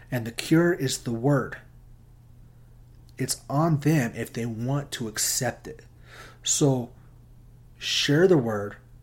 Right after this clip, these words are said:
pray for them, and then leave it to them to accept it and start healing with Jesus. That's what we call planting the seed. And that's how you send them on their way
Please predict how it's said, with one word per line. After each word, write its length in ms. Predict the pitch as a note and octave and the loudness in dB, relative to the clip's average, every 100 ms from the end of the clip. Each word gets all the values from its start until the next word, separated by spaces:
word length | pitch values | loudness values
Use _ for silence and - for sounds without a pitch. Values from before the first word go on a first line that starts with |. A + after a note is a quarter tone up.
| - - - - - | -20 -20 -20 -20 -18
pray 340 | - - F3+ | -8 2 4
for 200 | G#3+ D#3 | 4 2
them, 340 | A2 G2+ F#2+ G2+ - - - - - | -2 -4 -8 -12 -20 -20 -20 -20 -8
and 180 | C#3+ C3+ | -2 0
then 160 | B2 A#2 | 0 0
leave 240 | C3 D#3 | 2 4
it 100 | F3+ | 2
to 100 | - | -2
them 200 | C#3 C#3 C3 | -2 -2 -2
to 120 | A#2+ | -8
accept 500 | - - C#3+ C#3+ - | -4 -2 0 -2 0
it 160 | C#3 - | -2 -2
and 100 | A#2+ | -4
start 400 | - C#3 C3+ C3+ | -2 0 0 -2
healing 480 | - - C3+ A#2+ A#2 - - - | -8 -4 -2 -2 -6 -14 -20 -16
with 180 | - A2 | -12 -8
Jesus. 640 | - A#2 A2+ G2 - - - - - - - - - - B2 - | -6 -6 -6 -10 -12 -12 -14 -18 -20 -20 -20 -20 -20 -20 -18 -4
That's 340 | D3 D3+ - | -2 0 -2
what 140 | F3+ C#3+ | -4 -2
we 100 | D3 | -4
call 480 | C#3+ C3+ B2 B2 - - - - | -2 -4 -4 -6 -12 -20 -20 -18
planting 480 | - B2 A#2+ - A#2+ | -8 -6 -6 -6 -4
the 80 | |
seed. 400 | G#2+ - G2+ - - - - - - | -2 -2 -4 -14 -18 -18 -18 -18 -10
And 200 | A2 G2 | -10 0
that's 320 | A#2 C#3 - | 2 2 2
how 100 | C#3+ | 0
you 240 | C3 B2+ | -2 -2
send 320 | A#2+ - A2 | -2 -2 -4
them 240 | A2 A2 G#2+ - - - - - | -6 -8 -10 -16 -20 -20 -18 -6
on 220 | B2 C3+ | -4 -2
their 120 | C3 | -2
way 360 | A2 G#2 G2+ | -4 -4 -6